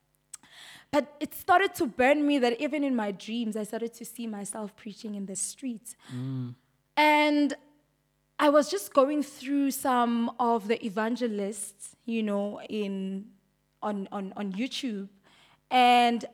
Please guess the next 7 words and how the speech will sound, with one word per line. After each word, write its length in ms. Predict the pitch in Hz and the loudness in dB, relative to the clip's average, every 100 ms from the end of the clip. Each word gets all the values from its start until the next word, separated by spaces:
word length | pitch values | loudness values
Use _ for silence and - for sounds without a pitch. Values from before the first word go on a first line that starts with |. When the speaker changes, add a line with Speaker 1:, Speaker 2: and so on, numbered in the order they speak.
| _ _ - | _ _ -2
Speaker 1:
I 160 | 233 240 | 2 4
was 180 | 247 240 | 4 2
going 300 | 254 302 285 | -2 -2 -4
through 260 | - 262 | -6 -4
Reinhard 420 | 214 240 262 226 | 0 0 0 -4
Bonke's 760 | 214 214 - 226 196 - - - 233 | -6 -6 -6 -6 -6 -10 -12 -14 -8
messages. 840 | 214 220 233 185 208 202 - | -6 -6 -8 -10 -12 -10 -12